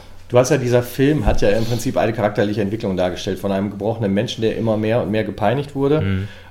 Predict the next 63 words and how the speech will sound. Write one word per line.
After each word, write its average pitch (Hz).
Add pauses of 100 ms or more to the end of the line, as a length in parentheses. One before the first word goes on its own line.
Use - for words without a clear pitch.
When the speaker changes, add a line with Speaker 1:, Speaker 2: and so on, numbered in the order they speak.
Speaker 1:
ähm, 117 (280)
und 113
dann 120
am 113
Ende 123
halt, 113 (140)
ich 120
sag 117
mal, 110
irgendwie 117
einen 110
Schalter 110
am 107
Kopf 101
umgelegt 98
hat. - (380)
So, 113
du 113
hast 113
so 110
eine, 110
so 101
eine 104
krasse 127
Charakterentwicklung 131
da 123
gehabt, - (220)
die 117
wirst 147
du 127
halt 117
in 113
dem 113
zweiten 120
Teil 120
nicht 123
mehr 117
haben. 139
Speaker 2:
Nee, 113
richtig. 101
Speaker 1:
Da 127
heißt, 147
das 127
heißt, 143
du 127
wirst 143
da 120
einen 123
Charakter 131
haben, 139
der 123
so 127
ist, 202
wie 147
du 143
ihn 139
am 123
Ende 165
des 139
ersten 127
Films 127
kennengelernt 104
hast 135